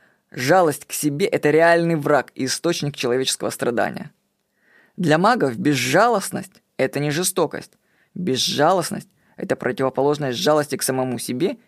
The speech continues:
и самозначительности. «Безжалостность — это трезвость», — говорил Дон Хуан в книгах Карлоса Кастанеды. Как перестать себя жалеть?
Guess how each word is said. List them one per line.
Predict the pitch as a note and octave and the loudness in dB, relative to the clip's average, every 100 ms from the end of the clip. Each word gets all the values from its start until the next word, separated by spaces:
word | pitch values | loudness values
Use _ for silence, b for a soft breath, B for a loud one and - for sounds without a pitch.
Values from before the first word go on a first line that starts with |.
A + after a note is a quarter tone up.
| b | b
и | - | -14
самозначительности. | - D#3 D3+ C3+ C3+ - F3 - - - - - _ _ b b b | -4 -2 0 -2 -4 -6 -10 -12 -12 -16 -20 -20 _ _ b b b
«Безжалостность — | F#3+ - E3 A2+ E3 C#3 - - _ _ | -8 -4 -2 2 2 0 -6 -14 _ _
это | B2 - | -8 -6
трезвость», — | - - G#2+ G2+ - - _ _ _ _ _ _ _ _ - | -12 -8 -8 -8 -14 -20 _ _ _ _ _ _ _ _ -10
говорил | - - - _ _ _ F3 | -8 -6 -10 _ _ _ -8
Дон | D#3+ - | -6 -2
Хуан | D3 E3 - _ | -2 -2 -6 _
в | - - _ | -20 -20 _
книгах | B2 C3+ B2 | -6 -4 -4
Карлоса | - D3 - - - | 0 0 0 -8 -12
Кастанеды. | - - - - E3 _ _ _ _ _ _ _ _ _ _ _ b b b b b b b _ _ _ _ _ _ _ - | -12 -10 -12 -12 -18 _ _ _ _ _ _ _ _ _ _ _ b b b b b b b _ _ _ _ _ _ _ 0
Как | D#3 F#3+ | 2 2
перестать | - C3 - C#3+ C#3 | 0 -2 2 0 0
себя | B2 A#2 A#2 | -2 -4 -2
жалеть? | A#2+ - | -2 -4